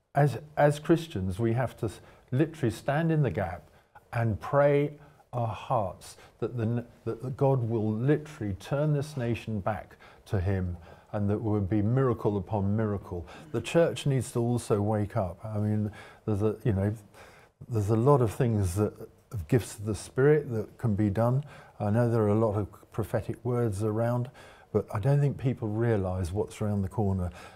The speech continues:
of what God's got planned to shake this nation, to wake it up. We need it. And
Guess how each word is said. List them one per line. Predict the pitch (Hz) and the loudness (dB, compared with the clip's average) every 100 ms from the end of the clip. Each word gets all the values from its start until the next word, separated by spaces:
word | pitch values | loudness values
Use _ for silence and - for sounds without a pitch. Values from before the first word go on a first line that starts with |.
| - 98 | -8 -2
of | 92 90 - - | -2 -4 -12 -4
what | 101 - | -4 -4
God's | - 110 92 - | -2 0 0 -4
got | 113 101 - | -4 -4 -4
planned | 120 104 101 90 | -2 0 0 -2
to | 110 90 - - - _ _ - | -2 -4 -8 -20 -20 _ _ -20
shake | - 139 127 139 | -2 2 2 0
this | 110 - | -4 -2
nation, | 107 98 85 98 90 | 0 0 0 -6 -4
to | 101 | -2
wake | 101 101 90 | 0 0 0
it | 95 | 0
up. | 92 82 - - _ - - | -2 -4 -14 -20 _ -20 2
We | 104 | 4
need | 113 110 101 | 6 6 6
it. | 92 87 - | 4 0 -8
And | 151 110 104 | -2 2 2